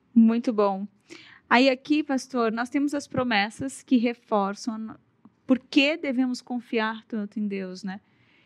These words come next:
E essas promessas todas, maioria já todas cumpridas, com resultados, e mesmo assim,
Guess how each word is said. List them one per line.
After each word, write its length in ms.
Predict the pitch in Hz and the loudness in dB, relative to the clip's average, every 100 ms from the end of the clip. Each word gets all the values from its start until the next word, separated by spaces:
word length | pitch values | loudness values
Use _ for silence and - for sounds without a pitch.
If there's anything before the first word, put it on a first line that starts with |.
| _ _ - | _ _ -4
E 440 | 208 208 208 202 202 | 0 2 0 0 0
essas 260 | 220 240 | 0 -2
promessas 540 | - 240 220 226 254 - | -4 -4 -2 -8 -8 -6
todas, 600 | 254 226 262 - - - _ _ _ _ _ - _ - | -4 -4 -6 -10 -14 -18 _ _ _ _ _ -20 _ 0
maioria 640 | 220 247 311 277 247 254 | 6 6 6 2 0 -2
já 140 | 240 226 | -2 -4
todas 300 | 277 262 254 | -4 -6 0
cumpridas, 720 | 254 233 240 233 247 254 - | 2 2 2 -2 -4 -8 -8
com 140 | 240 | -6
resultados, 1040 | 214 220 208 196 196 196 208 208 202 - - _ _ _ | -2 -4 -4 2 2 2 -4 -12 -18 -18 -20 _ _ _
e 160 | 220 220 | 0 2
mesmo 500 | 220 233 269 285 262 | 4 4 4 2 -2
assim, 600 | 262 - - 233 233 226 | -4 -8 -6 -4 -4 -10